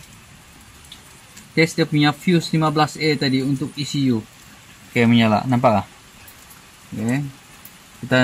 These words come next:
cek kiri dan kanan. Artinya kalau, kalau sekiranya, sekiranya menyala, kedua-dua menyala, artinya fuse ni masih bagus.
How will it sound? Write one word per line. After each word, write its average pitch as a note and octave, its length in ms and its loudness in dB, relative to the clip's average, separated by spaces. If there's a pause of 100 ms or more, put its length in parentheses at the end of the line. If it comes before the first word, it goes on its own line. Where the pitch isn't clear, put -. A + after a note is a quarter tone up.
(100)
cek E3 240 2 (160)
kiri D#3 300 4
dan D3 180 2
kanan. C3+ 400 4 (220)
Artinya E3+ 340 2
kalau, E3 320 6 (220)
kalau E3+ 180 6
sekiranya, G#3 800 6 (560)
sekiranya F#3+ 400 8
menyala, E3+ 560 8 (560)
kedua-dua E3 480 6
menyala, D#3 480 6
artinya E3+ 320 4
fuse D#3+ 320 2
ni E3+ 80 6
masih D3+ 400 2
bagus. B2+ 560 2